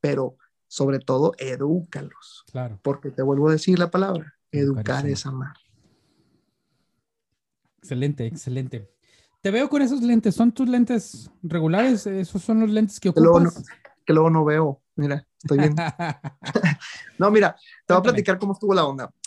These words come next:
Speaker 1: Estos lentes los uso mucho. De hecho, la gente de Play Kids me ubica mucho con los lentes, el chavo de los lentes. ¿Por qué? Porque le queríamos dar como una identidad al personaje de Play Kids, ¿no? En Play Kids soy,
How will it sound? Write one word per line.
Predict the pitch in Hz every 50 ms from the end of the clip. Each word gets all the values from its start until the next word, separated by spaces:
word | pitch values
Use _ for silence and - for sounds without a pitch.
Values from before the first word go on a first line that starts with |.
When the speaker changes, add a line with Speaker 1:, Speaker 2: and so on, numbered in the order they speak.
| -
Speaker 1:
Estos | 156 170 170 214 214
lentes | 202 202 196 185 - 202
los | 185 165 170
uso | 156 - 180
mucho. | 175 160 147 147 - 151 151 - _ _ -
De | 170 139 135
hecho, | - _ - -
la | 151 147 139
gente | - - 139 135 - 147
de | 143
Play | - 147 139 139
Kids | - 135 131 - -
me | 143
ubica | 139 135 131 - 151 147
mucho | 139 135 - 143 139
con | 147 143
los | 135 127
lentes, | 123 131 131 - - - - - _ _ _ -
el | 135 123 127
chavo | 139 135 131 139
de | 139
los | 131
lentes. | 127 135 139 131 139 - - _ _ _ _ _ _ - - _ _ _ _ _ _
¿Por | - 160 165 165 160 -
qué? | - 196 196 185 175 - _ _
Porque | - 156 156 - - 151
le | 147 143
queríamos | - 151 156 175 202 202
dar | 185 - -
como | 196 185 180
una | 180 180
identidad | 190 185 185 170 160 151 147 143 147
al | 160 165 156
personaje | _ - 127 - - 131 123 113 113 120 - 131 139
de | 131 131
Play | - - - 170 165
Kids, | 165 - - 240 - - -
¿no? | 135 135 143 160 - _ _ _ _
En | - 151 147 143 135
Play | - 156 160 160
Kids | 160 - 165 160 - -
soy, | - - 147 143 143 147 143 143 135 123